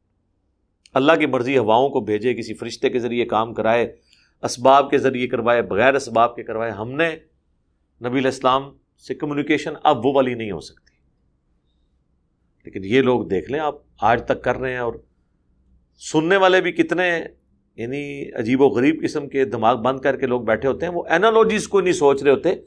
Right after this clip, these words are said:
कि ये एनालॉजी को बनती है कि अम्मी से रोटी मांगना और शेख अब्दुल कादिर जिलानी जो फौत हो चुके हैं उनसे मदद मांगना ये बराबर है? अम्मी से रोटी मांगते हैं तो रोटी आ जाती है, अब्दुल कादिर जिलानी से कहे ना रोटी दे, तो आपको फौरन कहेंगे अल्लाह से कहना,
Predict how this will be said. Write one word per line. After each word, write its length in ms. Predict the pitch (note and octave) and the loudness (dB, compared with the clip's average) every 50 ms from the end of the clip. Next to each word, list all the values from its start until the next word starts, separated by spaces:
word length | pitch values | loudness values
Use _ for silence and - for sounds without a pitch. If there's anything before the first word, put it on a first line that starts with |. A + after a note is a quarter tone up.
| _ _ _ _ _ _ _ _ _ _ _ _ _ - | _ _ _ _ _ _ _ _ _ _ _ _ _ -6
कि 60 | F3 | -2
ये 140 | F3+ G3 G#3+ | 0 2 4
एनालॉजी 420 | G3 F#3+ F#3+ G#3 G#3+ G#3+ G#3 G3 A3 | 4 4 4 6 4 4 4 4 4
को 120 | G#3+ A3 | 4 6
बनती 320 | E3 D#3+ E3 D#3+ E3 A3 A#3 | 6 6 4 4 4 2 2
है 80 | A#3+ | 4
कि 80 | - A3 | 4 4
अम्मी 240 | G3+ F#3+ G3 A3 G#3+ | 2 2 0 0 2
से 100 | G#3+ A3 | 4 4
रोटी 280 | F#3+ E3+ D3+ F#3 F#3+ G3+ | 4 4 4 2 0 2
मांगना 360 | G#3 G3+ G3+ G3 G3 G3+ G3+ G3 - _ _ _ _ _ _ _ _ _ _ _ _ _ _ _ _ _ - | 4 2 2 2 0 -2 -2 -2 -6 _ _ _ _ _ _ _ _ _ _ _ _ _ _ _ _ _ 2
और 120 | - F3 D#3 | 2 2 4
शेख 220 | - G3+ G3+ G3+ | 4 2 2 2
अब्दुल 200 | G#3 F#3 G#3+ G3+ | 2 0 0 2
कादिर 260 | G3+ F#3+ F#3 F3+ G#3 G3 | 4 4 4 4 2 -2
जिलानी 340 | E3+ F3+ F3+ F3+ F3+ G3 | -2 -2 -2 -2 -2 -4
जो 120 | G3 G3 F#3 | -4 -4 -2
फौत 280 | - - C4 - G3 G3+ | 0 2 2 2 2 2
हो 80 | F#3 F3 | -2 -4
चुके 200 | - E3+ - F#3 | -4 -6 -8 -8
हैं 80 | F#3 | -8
उनसे 180 | F3 D#3 D3 F3 | -6 -6 -4 -2
मदद 220 | E3 E3 E3+ F3+ E3+ | -2 -2 -2 -2 -2
मांगना 260 | D#3+ D#3 D#3 D#3+ E3+ | -2 -2 -2 -2 -6
ये 100 | E3+ E3+ | -6 -6
बराबर 380 | C#3+ B2+ B2 A#2+ A2+ A#2+ D#3 F3+ | -4 0 0 0 2 2 0 0
है? 160 | - - - _ _ _ _ _ _ _ _ _ _ _ _ _ _ _ _ _ _ _ _ _ _ _ _ _ _ _ _ _ _ _ _ _ _ _ _ _ - | -2 -4 -12 _ _ _ _ _ _ _ _ _ _ _ _ _ _ _ _ _ _ _ _ _ _ _ _ _ _ _ _ _ _ _ _ _ _ _ _ _ 0
अम्मी 240 | D#3 D#3 E3 G3+ G#3 | 0 0 0 0 0
से 140 | G#3 A#3 | 2 4
रोटी 260 | G#3 F#3+ E3 - G3+ G3 | 4 4 4 2 0 2
मांगते 320 | F3+ E3 E3 E3+ E3+ F#3 | 4 4 2 2 0 0
हैं 100 | A3 A#3 | 0 0
तो 100 | A3+ A3 | 0 0
रोटी 240 | G3 F3+ E3+ F#3 G#3 G3 | 0 0 0 0 2 4
आ 120 | F#3+ G#3 | 4 4
जाती 240 | G3 G#3 E3+ - D3+ | 4 2 0 0 -2
है, 60 | F#3+ | -8
अब्दुल 180 | F#3 E3 F3+ F#3+ | -8 -8 -4 -2
कादिर 200 | F3+ F3 E3+ F3 | -2 -2 -2 -2
जिलानी 280 | D3+ D#3+ D3 D3 F3 F#3 | -4 -4 -4 -4 -4 -6
से 120 | F3 G3 | -8 -8
कहे 300 | E3+ D#3 C#3 - F#3 F#3 | -10 -10 -8 -6 -4 -4
ना 80 | F3+ E3+ E3 | -4 -6 -8
रोटी 260 | C#3+ B2+ A2+ A#2 G#2+ | -8 -8 -10 -10 -14
दे, 140 | F2+ G#2+ A2 A2+ _ _ _ _ _ _ _ _ _ _ _ _ _ _ _ _ _ _ _ _ _ _ _ _ _ _ _ _ _ - | -14 -14 -16 -18 _ _ _ _ _ _ _ _ _ _ _ _ _ _ _ _ _ _ _ _ _ _ _ _ _ _ _ _ _ 2
तो 40 | |
आपको 220 | D3+ D#3 E3+ F#3 E3+ | 2 2 2 2 -2
फौरन 200 | C#3+ E3+ F3+ F#3+ | -2 -4 -4 -4
कहेंगे 200 | F#3 F#3+ F#3 F#3+ | -4 -6 -4 -4
अल्लाह 180 | F#3 F3 F#3 F#3 | -4 -2 -2 -2
से 120 | - F3 C#3 | -2 -4 -6
कहना, 280 | C3 C3 B2 B2+ B2 | -8 -10 -12 -14 -16